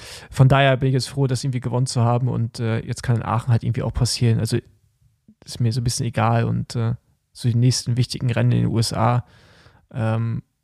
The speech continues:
kann man irgendwie auch noch ein bisschen breiterer Brust reingehen und mit dem Wissen, dass man irgendwie weiß, was man zu tun hat. Das, ich kann mich halt, ne, das ist für mich, da der Männersport gerade noch kompetitiver ist, weiß ich halt nicht, wie sich's bei den Frauen anfühlt. Deswegen wollte ich da auch gleich so rüber. Das ist halt,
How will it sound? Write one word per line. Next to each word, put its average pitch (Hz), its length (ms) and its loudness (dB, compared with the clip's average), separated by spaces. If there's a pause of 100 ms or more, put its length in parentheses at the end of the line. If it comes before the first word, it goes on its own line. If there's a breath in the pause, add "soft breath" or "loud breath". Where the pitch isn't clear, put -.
(160)
kann - 160 -2
man 113 80 0
irgendwie 120 280 -2
auch 120 280 -2 (540)
noch 123 160 0
ein 120 100 2
bisschen 120 300 0
breiterer 123 380 0
Brust - 300 0
reingehen 123 220 2
und 117 320 0 (120)
mit 123 140 0
dem 120 140 4
Wissen, 123 220 0
dass 117 160 0
man 120 100 0
irgendwie 120 180 0
weiß, 120 220 2
was 131 120 -4
man 120 80 0
zu - 120 -12
tun 123 260 4
hat. 123 180 2 (340 loud breath)
Das, 131 120 6
ich 135 120 6
kann 160 160 4
mich 165 140 2
halt, 139 140 2
ne, 143 160 2
das 127 100 -4
ist 127 180 -4
für 139 120 -2
mich, 143 260 0 (2250)
da 127 140 2
der 135 100 4
Männersport 139 560 2
gerade 139 260 0
noch 131 220 -4
kompetitiver 135 600 0
ist, 127 140 -4
weiß 135 160 2
ich 131 60 2
halt 131 100 0
nicht, 143 160 0
wie 135 80 2
sich's 123 200 0
bei 127 120 0
den 117 100 0
Frauen 135 440 2
anfühlt. 120 300 -4
Deswegen 117 260 -2
wollte 120 120 2
ich 113 80 0
da 123 60 -6
auch 117 100 0
gleich 120 300 0
so - 160 -2
rüber. 127 240 6
Das 120 140 2
ist 123 140 0
halt, 123 240 4